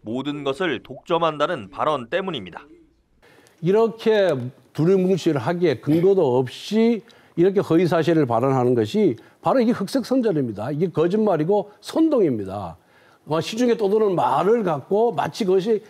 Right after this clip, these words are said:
Speaker 2: 사실인 것처럼 얘기하는 것은 있을 수가 없다. 이 점에 대해서는 토론회 끝나고 반드시 법적 조치를,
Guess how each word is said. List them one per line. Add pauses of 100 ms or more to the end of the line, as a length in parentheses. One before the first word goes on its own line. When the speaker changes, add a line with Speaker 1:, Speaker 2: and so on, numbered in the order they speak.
(160)
Speaker 2:
사실인
것처럼
얘기하는
것은 (360)
있을
수가
없다. (280)
이
점에
대해서는 (280)
토론회
끝나고 (120)
반드시 (380)
법적
조치를,